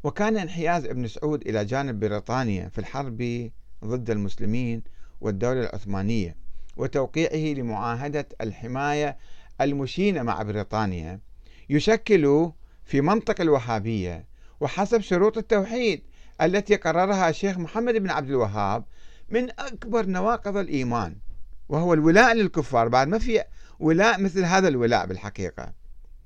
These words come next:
خاصة في ذلك الوقت العصيب الذي كان فيه الإنجليز يخططون لاحتلال بلاد المسلمين وتمزيق أوصال دولتهم العظمى.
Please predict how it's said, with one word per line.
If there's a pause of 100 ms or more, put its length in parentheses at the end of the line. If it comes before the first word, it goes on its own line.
(360)
خاصة (500)
في
ذلك
الوقت
العصيب (200)
الذي
كان
فيه
الإنجليز (380)
يخططون
لاحتلال
بلاد
المسلمين (360)
وتمزيق
أوصال
دولتهم
العظمى.